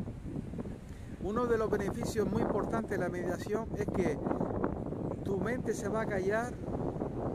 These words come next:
el pensamiento va a disminuir y por lo tanto vas a escuchar más nítidamente y más claramente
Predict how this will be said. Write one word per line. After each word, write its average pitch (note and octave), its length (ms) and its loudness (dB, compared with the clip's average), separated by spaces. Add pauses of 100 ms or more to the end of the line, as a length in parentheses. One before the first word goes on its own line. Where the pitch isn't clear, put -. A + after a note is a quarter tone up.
(580)
el E3 120 -2
pensamiento E3+ 880 -2 (500)
va G#3 120 0
a G#3+ 40 0
disminuir F#3+ 680 -2 (680)
y F#3 100 -4
por E3+ 180 0
lo - 80 0
tanto G#3+ 460 0 (800)
vas A3+ 160 0
a A#3 40 -2
escuchar A3 460 2
más G#3 240 -2
nítidamente F3+ 680 0
y G3 40 2
más F#3 180 -2
claramente G3 720 -2